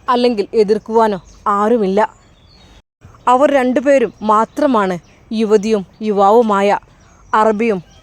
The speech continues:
ഫർസാനയും. എല്ലാത്തിനുമുള്ള ചാൻസും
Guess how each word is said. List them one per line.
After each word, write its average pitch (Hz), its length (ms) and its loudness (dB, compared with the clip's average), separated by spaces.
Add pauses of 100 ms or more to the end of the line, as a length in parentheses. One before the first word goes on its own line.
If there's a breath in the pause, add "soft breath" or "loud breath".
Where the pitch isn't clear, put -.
(160)
ഫർസാനയും. 202 680 -2 (1000 soft breath)
എല്ലാത്തിനുമുള്ള 339 920 0 (140)
ചാൻസും 233 520 -2